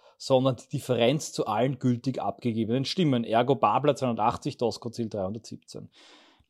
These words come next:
Okay, wie funktioniert das? Und hier kann ich auch nur mutmaßen, aber ich hab's wirklich durchgedacht. Vereinfachen wir das Ganze und sagen, es gab nur sechzig Delegierten. Das Streichungssystem meines Wissens nach würde dann so funktionieren,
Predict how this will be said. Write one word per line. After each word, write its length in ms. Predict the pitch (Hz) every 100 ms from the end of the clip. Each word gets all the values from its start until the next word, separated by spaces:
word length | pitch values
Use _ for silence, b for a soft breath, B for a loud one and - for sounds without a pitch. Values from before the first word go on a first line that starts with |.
| _ -
Okay, 400 | 147 151 131 113
wie 100 | 143
funktioniert 520 | 147 139 135 135 -
das? 240 | 117 95 -
Und 120 | 127
hier 120 | 135
kann 140 | 143
ich 100 | 131
auch 180 | 120 127
nur 120 | 139
mutmaßen, 600 | 135 180 233 185 170 -
aber 120 | 160 139
ich 80 |
hab's 160 | 135 -
wirklich 180 | 135 127
durchgedacht. 580 | 127 120 - 98 - _ b b
Vereinfachen 800 | - 117 165 190 170 175 - 160
wir 100 | 165
das 160 | 156 -
Ganze 340 | 127 143 151
und 80 | 139
sagen, 260 | 123 120
es 140 | 123 -
gab 180 | 110 139
nur 100 | 120
sechzig 400 | 113 101 - -
Delegierten. 640 | 95 90 90 78 73 - _ _ _ _ _ -
Das 120 | - 117
Streichungssystem 960 | - 135 170 196 175 - 156 151 147 b b b
meines 360 | 120 120 147 143
Wissens 360 | 147 - 131 143
nach 180 | 139
würde 160 | 123 113
dann 140 | 113
so 160 | 110 160
funktionieren, 580 | 170 - - 143 143